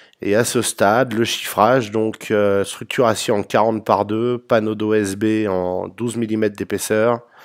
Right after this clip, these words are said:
euh, incluant le toit,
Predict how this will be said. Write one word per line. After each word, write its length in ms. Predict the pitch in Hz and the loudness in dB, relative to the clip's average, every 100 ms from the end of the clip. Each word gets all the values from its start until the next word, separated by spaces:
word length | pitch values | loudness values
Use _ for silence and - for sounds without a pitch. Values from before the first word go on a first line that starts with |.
| - - - _ _ - | -20 -20 -20 _ _ -6
euh, 800 | 110 104 101 101 98 95 - 50 50 - _ _ _ _ - | -2 0 0 0 0 -2 -4 -8 -10 -16 _ _ _ _ -6
incluant 440 | 101 101 - 98 | -4 -4 -4 -2
le 100 | 92 | -2
toit, 680 | 82 - 117 113 120 120 - | -6 -2 2 2 2 0 -4